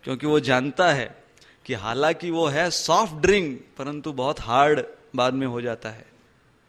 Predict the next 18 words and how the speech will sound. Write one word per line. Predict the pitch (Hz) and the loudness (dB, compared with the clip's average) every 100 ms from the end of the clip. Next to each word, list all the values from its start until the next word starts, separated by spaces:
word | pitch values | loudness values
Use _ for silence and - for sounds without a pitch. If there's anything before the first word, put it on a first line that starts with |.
| _ | _
हमारे | 117 120 120 113 - _ _ - | -10 -6 -6 -8 -14 _ _ -6
चेतना | 131 - 139 139 | -6 -4 -2 -2
में। | 123 107 - - - _ _ _ - - - _ _ _ _ _ _ _ _ _ _ _ - | -4 -10 -16 -20 -20 _ _ _ -20 -20 -20 _ _ _ _ _ _ _ _ _ _ _ 6
तो | 185 | 8
यहां | 170 208 | 10 8
पर | 233 233 202 - - _ _ _ _ - | 8 6 4 -8 -20 _ _ _ _ -12
भगवान | 135 147 156 196 254 | -2 0 8 10 10
अपना | 240 233 240 226 | 8 6 8 8
मत | 214 240 175 | 8 6 6
दे | 175 208 | 6 6
रहे | 196 160 160 | 6 0 -2
हैं | 135 120 180 196 _ _ _ _ _ _ _ _ _ _ - | -4 -6 -10 -18 _ _ _ _ _ _ _ _ _ _ -4
कि | 226 | -2
साक्षात्कार | - 196 185 - 202 190 - 190 214 175 135 143 - | 2 0 0 0 0 0 -4 -2 0 0 -4 -10 -6
इंद्रिय | 170 175 196 202 | -6 -2 2 2
भोग | 139 120 185 170 139 143 185 _ _ _ _ - | 0 0 4 4 2 -4 -18 _ _ _ _ -2
का | 143 | 0
हमें | 139 175 190 170 196 | 0 0 0 -2 -6